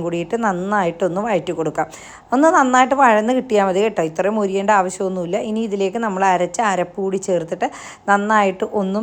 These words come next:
മിക്സ് ചെയ്ത് കൊടുത്തിട്ട് ആവശ്യത്തിന് വെള്ളം കൂടി ഒഴിച്ച് കൊടുക്കാം. ഇനി നന്നായിട്ടൊന്ന് മിക്സ് ചെയ്ത് കൊടുക്കാം. ഇനി ഇതിലേക്ക് നമ്മൾ ചേർത്ത് കൊടുക്കുന്നത് ചക്കക്കുരുവാണ് കേട്ടോ. ചക്കക്കുരു ഇതുപോലെ റൗണ്ടിൽ കട്ട് ചെയ്തതാണ്.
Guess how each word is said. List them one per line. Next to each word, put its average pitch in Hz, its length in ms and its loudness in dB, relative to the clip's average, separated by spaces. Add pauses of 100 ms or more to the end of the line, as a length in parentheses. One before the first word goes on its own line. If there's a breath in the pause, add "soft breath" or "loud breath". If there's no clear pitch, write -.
മിക്സ് - 200 -8 (120)
ചെയ്ത് 185 240 0
കൊടുത്തിട്ട് 180 360 -2 (280)
ആവശ്യത്തിന് 196 520 -2 (120)
വെള്ളം 196 320 4
കൂടി 170 240 -2
ഒഴിച്ച് 160 240 -4
കൊടുക്കാം. 175 300 2 (1000 loud breath)
ഇനി 311 160 4
നന്നായിട്ടൊന്ന് 247 640 4
മിക്സ് 214 260 -4
ചെയ്ത് 214 240 0
കൊടുക്കാം. 208 380 2 (320)
ഇനി 214 220 -2
ഇതിലേക്ക് 202 420 2 (100)
നമ്മൾ 196 200 2 (120)
ചേർത്ത് 180 320 0
കൊടുക്കുന്നത് 185 420 0 (140)
ചക്കക്കുരുവാണ് 190 720 2
കേട്ടോ. 208 200 2 (360 loud breath)
ചക്കക്കുരു 214 440 2 (120)
ഇതുപോലെ 190 480 4 (140)
റൗണ്ടിൽ 202 440 4 (140)
കട്ട് 196 260 0
ചെയ്തതാണ്. 175 420 2